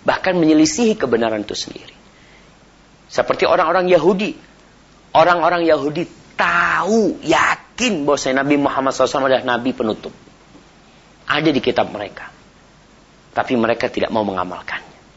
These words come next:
Waladhdallin. Dan kita juga berdoa kepada Allah, jangan sampai kita berjalan di atas jalannya orang-orang yang tersesat.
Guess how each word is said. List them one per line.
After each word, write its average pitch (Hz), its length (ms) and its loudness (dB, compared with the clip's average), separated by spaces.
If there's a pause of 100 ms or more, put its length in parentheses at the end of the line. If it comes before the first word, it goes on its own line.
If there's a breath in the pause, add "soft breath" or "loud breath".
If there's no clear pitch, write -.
(500)
Waladhdallin. 160 960 2
Dan 113 160 0
kita 147 240 -2
juga - 240 0
berdoa 123 400 0
kepada 123 320 2
Allah, 165 240 0 (240 loud breath)
jangan 117 240 -2
sampai 123 320 0
kita 131 320 0
berjalan 117 480 2
di 123 80 -4
atas 104 320 -4
jalannya 110 320 2
orang-orang 113 400 0
yang - 80 -6
tersesat. 127 480 -4